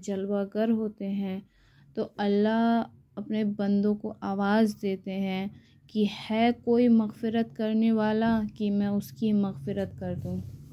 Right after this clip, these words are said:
है कोई आफ़ियत मांगने वाला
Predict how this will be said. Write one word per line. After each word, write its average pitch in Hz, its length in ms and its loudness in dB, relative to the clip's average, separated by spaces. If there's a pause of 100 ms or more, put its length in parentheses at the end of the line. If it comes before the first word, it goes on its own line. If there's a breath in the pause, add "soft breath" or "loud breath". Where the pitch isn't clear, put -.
(560 loud breath)
है 214 280 -2
कोई 220 300 0
आफ़ियत 220 680 -2
मांगने 214 420 2
वाला 214 400 2